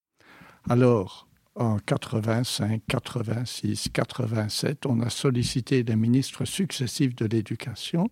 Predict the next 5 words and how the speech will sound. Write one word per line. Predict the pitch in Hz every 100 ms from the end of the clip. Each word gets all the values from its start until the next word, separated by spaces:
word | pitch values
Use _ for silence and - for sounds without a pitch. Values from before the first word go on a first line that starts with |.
| - - - - - - -
pour | 147 -
finalement | 180 160 139 151 156 135
démarrer | 113 139 131 127 120 131
en | 113
quatre-vingt-huit | - 147 - 131 113 117 104 107 156 180